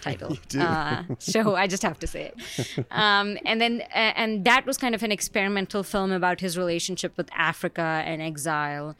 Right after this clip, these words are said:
Speaker 1: And this is a more narrative film, although I'm saying that loosely. And it's about a,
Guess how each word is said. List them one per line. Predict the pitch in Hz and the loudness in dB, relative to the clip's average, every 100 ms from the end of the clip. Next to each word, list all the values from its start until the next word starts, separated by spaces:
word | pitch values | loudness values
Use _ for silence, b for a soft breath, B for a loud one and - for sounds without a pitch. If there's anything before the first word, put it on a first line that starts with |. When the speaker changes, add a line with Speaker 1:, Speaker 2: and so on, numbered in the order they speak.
| B B B B | B B B B
Speaker 1:
And | - 262 | 0 4
this | 320 349 | 4 4
is | 320 262 | 2 2
a | 214 233 233 208 - | 2 2 0 -4 -6
more | 175 208 220 247 269 | -4 0 2 2 2
narrative | 254 214 226 240 247 | 4 4 4 2 -2
film, | - 247 269 302 | -2 -2 -2 -6
although | 196 190 175 | -4 -2 -2
I'm | 170 175 | -2 -4
saying | 190 180 | -4 -4
that | 175 170 | -4 -4
loosely. | 170 175 - 190 202 - | -4 -4 -4 -2 -2 -4
And | - 170 160 165 165 B B B _ - | -2 -2 -2 -4 -6 B B B _ 0
it's | 202 - - - - | 0 0 -6 -6 -4
about | 185 156 202 208 214 - - - _ - | 0 2 4 4 2 -2 -8 -10 _ -4
a, | 196 202 190 190 | 0 2 2 0